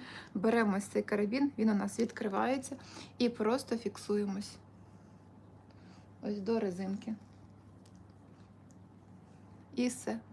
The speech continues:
Наша коса готова. Або другий варіант. Знову лишу тут собі коригуючі пасмочки. І тепер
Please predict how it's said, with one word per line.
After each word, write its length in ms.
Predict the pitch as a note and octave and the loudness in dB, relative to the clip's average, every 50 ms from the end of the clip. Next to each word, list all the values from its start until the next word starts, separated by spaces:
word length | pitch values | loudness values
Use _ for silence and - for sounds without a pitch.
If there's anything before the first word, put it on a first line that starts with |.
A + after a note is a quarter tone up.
| - - - | -20 -6 0
Наша 240 | A3+ B3+ B3+ - A#3+ | 2 2 2 2 -4
коса 280 | A#3 - A3+ - - A#3+ | -6 -6 -6 -4 -4 -2
готова. 400 | A3+ A#3 A3+ - G#3+ - - - - - - - - - - - - | -2 -2 -2 -2 -4 -4 -4 -8 -12 -16 -16 -16 -14 -14 -14 -8 -2
Або 440 | G#3 G#3 G#3 G3 G3+ G#3 C#4 D#4+ E4 | 2 2 2 4 4 4 4 6 6
другий 400 | A#3+ A#3 A#3 A#3 A#3+ A#3 A#3+ A3+ | 6 6 4 4 4 4 4 4
варіант. 540 | G3+ G#3 G#3+ G#3+ G#3+ G#3+ A3 A#3 B3 A#3+ - - - - - - - - | 4 4 4 4 4 2 2 2 0 -2 -4 -12 -20 -20 -20 -20 -10 -4
Знову 280 | - A3+ A3 A3 A3 A#3 | -2 -2 -2 -2 -2 -4
лишу 280 | A#3+ B3 B3 - - | -4 -4 -4 -6 -10
тут 200 | - - A3+ - | -8 -8 -8 -8
собі 300 | - - A3+ A3 A#3+ B3 - - - - - - - - - - - | -6 -6 -4 -4 -4 -6 -8 -10 -18 -20 -20 -20 -20 -20 -20 -20 -10
коригуючі 760 | - B3 A#3+ B3 B3 A#3+ A3+ A#3 A#3+ A#3+ A#3+ A#3 - - C4 | -6 -4 0 0 0 0 0 0 -2 0 -2 -2 -4 -4 -6
пасмочки. 760 | C4 - - E4+ G#4 - - G#4+ G#4+ G4 - - - - G4+ G4+ - - - - - - - - - - - - - - - - - - - - - - - - - - - - - - - - - - - - - - - - - - - - - - - - - - - - - - - - - - - - - - - | -4 -2 -2 -2 -2 -2 -4 -4 -4 -4 -4 -6 -4 -4 -4 -4 -4 -10 -18 -20 -20 -20 -20 -20 -20 -20 -20 -20 -20 -20 -20 -20 -20 -20 -20 -20 -20 -20 -20 -20 -20 -20 -20 -20 -20 -20 -20 -20 -20 -20 -20 -20 -20 -20 -20 -20 -20 -20 -20 -20 -20 -20 -20 -20 -20 -20 -18 -18 -18 -18 -20 -20 -20 -20 -20 -20 -20 -4 -2
І 100 | B3+ B3+ | -2 4
тепер 440 | B3 B3+ B3 - C4+ D4 D#4+ - | 6 6 6 8 8 8 8 6